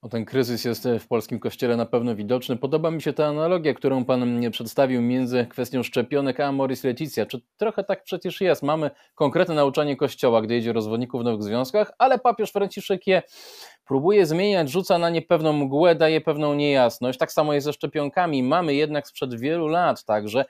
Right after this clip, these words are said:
dobre dokumenty Kongregacji Nauki Wiary, wychodzące jeszcze spod pióra kardynała Ratzingera. Ostatnio też mieliśmy dokument Kongregacji Nauki Wiary w ubiegłym roku w sprawie tych szczepionek, ale potem w praktyce jest zupełnie inaczej. Biskupi podstawiają szczepionkobusy pod kościoły i tak dalej.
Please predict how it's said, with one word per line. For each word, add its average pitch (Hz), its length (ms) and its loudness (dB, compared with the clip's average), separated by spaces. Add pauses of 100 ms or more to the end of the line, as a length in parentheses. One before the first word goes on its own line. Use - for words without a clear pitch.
(160)
dobre 170 340 4
dokumenty 131 500 0
Kongregacji 123 560 0
Nauki 123 340 -2
Wiary, 139 320 4
wychodzące 120 480 -6
jeszcze 127 220 -4
spod - 220 -16
pióra 135 180 0
kardynała 131 440 0
Ratzingera. 123 640 0 (260)
Ostatnio 131 440 0
też 135 240 0
mieliśmy 117 440 -2
dokument 117 360 -2
Kongregacji 117 520 -2
Nauki 113 320 -4
Wiary 127 200 2
w 113 40 -6
ubiegłym 113 360 -2
roku 147 200 -2
w - 20 -18
sprawie 120 280 -4
tych 117 120 -12
szczepionek, 131 580 -2 (280)
ale 175 220 0
potem 170 240 -2
w - 60 -16
praktyce 139 480 0
jest 135 140 0
zupełnie 131 440 0
inaczej. 143 340 0
Biskupi 104 400 -8
podstawiają 117 540 -2
szczepionkobusy 120 680 -6
pod - 160 -12
kościoły 120 420 -2
i 117 60 -2
tak 110 180 -2
dalej. 120 300 4